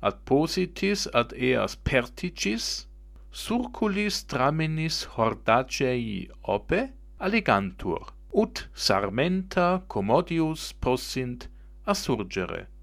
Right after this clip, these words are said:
damit die Reben in die Höhe steigen können. Ut sarmenta commodius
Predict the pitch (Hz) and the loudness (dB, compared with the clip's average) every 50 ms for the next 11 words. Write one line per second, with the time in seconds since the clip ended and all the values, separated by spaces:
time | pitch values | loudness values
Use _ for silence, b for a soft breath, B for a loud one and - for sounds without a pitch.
0 | - - - 127 143 180 220 202 - - - 127 107 101 101 101 110 135 147 170 | -20 -2 0 2 2 4 2 0 -2 -6 -4 -4 -2 2 2 4 4 4 2 2
1 | 175 180 - - 185 185 214 185 143 117 104 101 101 95 - - - 92 92 90 | 0 0 0 -2 0 0 2 2 2 4 4 4 2 2 0 0 2 2 2 0
2 | 92 92 90 - 101 92 90 90 82 78 - - - - - - - 180 185 - | -2 -4 -4 -2 -2 -2 -2 -2 -4 -4 -8 -12 -18 -20 -12 0 2 2 2 2
3 | - - - - - - - - 104 101 104 104 117 135 170 180 185 185 185 - | -2 -10 -12 -12 -8 -4 0 0 2 2 0 0 0 0 2 0 -2 -2 0 2
4 | 180 180 175 180 175 b b b b b b - - 226 214 180 131 104 104 107 | 2 4 4 2 0 b b b b b b -2 0 2 2 4 4 4 4 4
5 | - 127 120 120 120 120 120 - - - - | 2 0 2 2 2 2 0 -2 -6 -10 -12